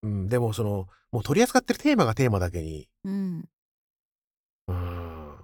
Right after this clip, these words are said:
Speaker 1: 透明なゆりかごっていうタイトルから、
Speaker 2: うん。
Speaker 1: なんとなく中身を想像して気がつくべきだった。
Speaker 2: ええ。
Speaker 1: うん。まあ、透明なってことは、つまりは生まれてこなかった子供たちの話よね。
Speaker 2: いやー、そういうことか。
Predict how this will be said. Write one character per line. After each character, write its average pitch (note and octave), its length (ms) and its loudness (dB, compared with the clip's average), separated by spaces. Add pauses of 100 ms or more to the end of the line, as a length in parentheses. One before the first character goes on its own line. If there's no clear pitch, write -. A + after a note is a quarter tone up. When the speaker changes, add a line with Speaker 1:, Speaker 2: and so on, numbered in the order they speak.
(880)
Speaker 1:
透 C3+ 240 4
明 D#3 200 6
な D#3 100 6
ゆ D3 160 6
り F3 100 0
か D3+ 120 2
ご A2+ 100 2
っ A2 40 0
て - 180 -4
い F2 80 2
う E2+ 80 -2
タ - 180 0
イ C#3 80 4
ト C3 100 2
ル A2+ 80 0
か B2+ 120 0
ら、 C3 300 4 (140)
Speaker 2:
う A3 80 0
ん。 F#3 180 -2 (360)
Speaker 1:
な G#2+ 180 4
ん A2+ 60 2
と C3 80 2
な C#3+ 100 4
く A#2+ 100 0
中 G2+ 220 2
身 A#2+ 120 4
を F#2 40 2
想 G2+ 220 -2
像 G2 140 0
し - 80 -6
て G2 260 0
気 - 140 -12
が B2 100 4
つ B2 120 -8
く B2+ 100 2
べ A#2+ 100 4
き A2+ 80 0
だ F#2+ 80 -2
っ F2+ 40 -8
た。 - 180 -10 (640)
Speaker 2:
え E4 840 2
え。 C#4+ 80 -8 (720)
Speaker 1:
う F#2 40 -6
ん。 D#2+ 280 -10 (440)
ま F2 100 -8
あ、 - 40 -20
透 A#2 240 0
明 E3 140 2
な G#3 100 0
っ - 20 -6
て D#3 120 -2
こ B2 60 0
と F2 80 0
は、 F2+ 60 -12
つ - 140 -8
ま D#3+ 80 4
り A#2 80 4
は A#2 120 4
生 D2+ 120 -4
ま G2 120 2
れ - 60 -2
て - 100 -2
こ - 100 0
な C4 100 4
か E3 80 4
っ C#3 40 0
た A2 120 -2
子 G2 100 -4
供 F2+ 200 -2
た F2 100 -6
ち - 80 -18
の D#2+ 80 -8
話 D2 300 -8
よ A#2+ 80 -8
ね。 E3+ 300 -4
Speaker 2:
い B3+ 60 0
や D4 120 4
ー、 D4 560 -2
そ - 160 -10
う - 20 -4
い A#3+ 40 -8
う - 60 -12
こ A3+ 100 -14
と G#3+ 120 -8
か。 F#3+ 520 -2